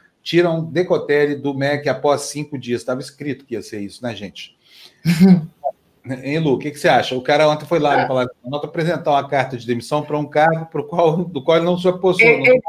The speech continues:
Speaker 1: posse.
Speaker 2: é, não, e tem outra, aquela desculpa dele lá atrás, que ele falou e não falou nada, né? Tentando se justificar sobre o currículo pro presidente, assim, nada a ver, nada a ver.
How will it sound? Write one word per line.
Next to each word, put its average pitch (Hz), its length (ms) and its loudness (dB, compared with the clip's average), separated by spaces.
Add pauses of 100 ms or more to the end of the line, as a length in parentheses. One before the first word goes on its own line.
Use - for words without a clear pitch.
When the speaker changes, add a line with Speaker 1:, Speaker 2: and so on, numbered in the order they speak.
(140)
Speaker 1:
posse. 294 220 -4
Speaker 2:
é, 247 380 2
não, 269 280 4
e 240 160 -2
tem 311 220 0
outra, 240 260 4
aquela 302 340 2
desculpa 285 600 -2
dele 233 260 0
lá 240 200 2
atrás, 226 500 0
que 226 100 -6
ele 214 160 2
falou 220 360 0
e 233 40 0
não 226 120 -4
falou 208 260 0
nada, 196 460 2
né? 185 280 -2 (120)
Tentando 185 340 -4
se 185 180 -8
justificar 196 800 -4
sobre 175 240 -6
o 175 60 -4
currículo 180 580 -4
pro 160 140 -16
presidente, 170 560 -4
assim, 233 300 -8 (880)
nada 339 300 4
a 320 40 4
ver, 269 380 0
nada 285 240 2
a 247 40 -2
ver. 214 300 -4